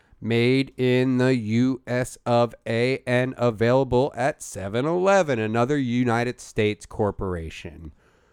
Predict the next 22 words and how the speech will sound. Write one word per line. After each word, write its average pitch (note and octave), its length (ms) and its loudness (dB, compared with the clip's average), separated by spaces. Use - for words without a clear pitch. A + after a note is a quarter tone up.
So G#2 960 0
instead C3 360 2
of D#3+ 80 4
blowing E3+ 240 4
things F#3+ 240 4
up, A#3+ 240 2
why F#3 220 0
don't G#3 100 -4
you G#3+ 60 -4
go G#3+ 180 6
get A3 180 0
yourself A3+ 400 -4
a A3 340 2
fucking A#3 680 -4
Coke A#3 360 2
and A3+ 120 -4
a G#3 40 -2
smile? C4 440 -2
Shut B3 240 -6
the C#4 60 -8
fuck C#4+ 220 0
up. D#4 200 0